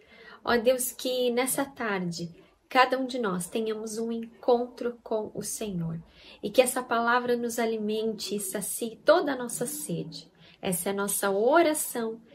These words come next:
em nome de Jesus. Amém. Nessa tarde nós vamos falar sobre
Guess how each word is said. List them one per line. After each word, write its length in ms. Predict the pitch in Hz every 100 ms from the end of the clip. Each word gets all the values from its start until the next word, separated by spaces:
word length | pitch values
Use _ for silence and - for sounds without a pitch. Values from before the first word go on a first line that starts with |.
| - _
em 160 | 254
nome 320 | 240 214 208 202
de 160 | 208
Jesus. 720 | 202 226 202 175 175 - - - - _ _
Amém. 520 | 180 190 175 147 151 - - 208 - - _ _ _ _ _ _ -
Nessa 200 | 254 311
tarde 300 | 311 277 277
nós 200 | 269 240
vamos 260 | 254 247
falar 440 | - 220 208 220 233
sobre 720 | 233 - 220 214 208 220 214